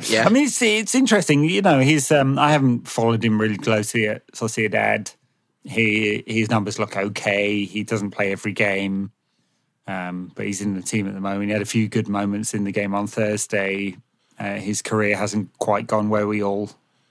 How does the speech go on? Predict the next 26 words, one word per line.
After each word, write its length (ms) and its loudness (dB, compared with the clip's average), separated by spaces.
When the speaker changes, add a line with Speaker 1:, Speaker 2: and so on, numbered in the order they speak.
Speaker 2:
thought 340 0
or 140 -2
hoped 320 0
it 80 0
would 220 -6
go. 480 6
And 340 2
it 160 0
doesn't 340 4
look, 200 4
it's 160 2
Speaker 1:
Absolutely. 360 4
Speaker 2:
obvious 360 4
that 100 2
he's 180 2
gonna 200 4
get 140 0
a 40 2
move 460 2
back 240 -2
to 140 -2
a 40 0
bigger 280 2
club 300 0
from 460 0
here, 420 2